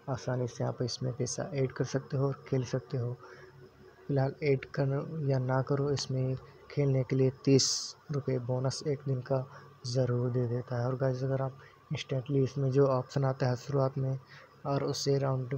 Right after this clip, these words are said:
पे लेके आप अच्छा खासा खेल सकते हो, तो इसमें अगर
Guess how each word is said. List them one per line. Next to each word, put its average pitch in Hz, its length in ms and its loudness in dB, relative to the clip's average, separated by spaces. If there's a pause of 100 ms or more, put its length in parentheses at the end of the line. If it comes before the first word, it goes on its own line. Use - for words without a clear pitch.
(140)
पे 131 100 0
लेके 135 400 2
आप 131 220 0
अच्छा - 260 -4
खासा 123 280 -4
खेल 131 240 -2
सकते 131 300 -4
हो, 135 220 -4 (1500)
तो 139 180 6
इसमें 127 360 0
अगर 131 280 2